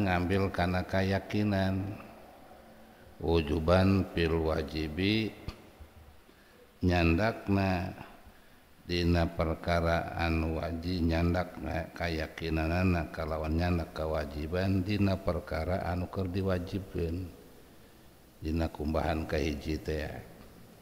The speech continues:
Jadi urang wajib kudu ngambil tindakan,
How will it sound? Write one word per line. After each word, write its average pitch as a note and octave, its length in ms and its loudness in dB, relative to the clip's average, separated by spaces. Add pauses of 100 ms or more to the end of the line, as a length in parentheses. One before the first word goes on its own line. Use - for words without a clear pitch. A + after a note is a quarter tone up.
(1200)
Jadi F2 240 -2
urang F2 400 2
wajib E2+ 560 2
kudu F2+ 240 0
ngambil F2 480 4
tindakan, E2+ 640 2